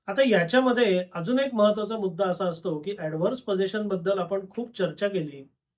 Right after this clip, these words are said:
त्याच्यावरचे खूप निकाल वाचले, तरी अशी चुकीची माहिती पसरवणारे जे लोक असतात त्यांचा असा एक आक्षेप असतो की या सगळ्या निकालांमध्ये भाडेकरू किंवा टेनंट हा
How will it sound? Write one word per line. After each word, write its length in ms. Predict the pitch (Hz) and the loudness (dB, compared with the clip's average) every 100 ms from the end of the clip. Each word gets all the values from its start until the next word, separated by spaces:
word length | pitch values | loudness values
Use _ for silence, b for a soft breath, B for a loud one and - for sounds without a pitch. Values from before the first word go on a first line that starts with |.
| _ _ | _ _
त्याच्यावरचे 460 | 175 190 214 208 226 214 | -4 0 0 -2 -4 -4
खूप 220 | 247 247 | -2 0
निकाल 320 | 185 180 214 | 0 0 0
वाचले, 440 | 208 165 165 147 131 _ _ _ _ _ - | 0 -4 -6 -8 -10 _ _ _ _ _ -2
तरी 160 | 196 262 | 2 4
अशी 260 | 220 254 | 2 0
चुकीची 460 | 254 196 220 226 269 269 | -2 -2 -4 -4 -4 0
माहिती 400 | 214 202 233 247 | 0 0 -2 -4
पसरवणारे 760 | 240 - 180 202 226 233 226 233 | -2 -2 0 0 0 -2 -2 -2
जे 180 | 240 202 | -2 0
लोक 220 | 196 190 | 0 0
असतात 320 | - - - - _ _ _ _ - | -4 -6 -8 -10 _ _ _ _ -2
त्यांचा 300 | 180 185 262 240 | 0 0 2 0
असा 260 | 190 240 | 0 0
एक 100 | 240 | 0
आक्षेप 380 | 220 180 - 220 | 0 -4 -4 -2
असतो 280 | 175 - 202 | -4 -4 -6
की 180 | 233 214 | -6 -4
या 180 | 175 277 | -4 -4
सगळ्या 400 | - 170 170 262 | -6 -4 -2 -2
निकालांमध्ये 920 | 233 175 202 247 254 220 175 160 131 - _ _ _ _ _ _ - | -2 -2 -2 0 -2 -2 -2 -2 -4 -10 _ _ _ _ _ _ -12
भाडेकरू 640 | 160 196 285 262 196 165 | 0 2 4 4 4 2
किंवा 220 | 165 208 254 - | 0 0 0 0
टेनंट 500 | 196 226 208 175 - | 2 4 2 0 -4
हा 160 | - | -6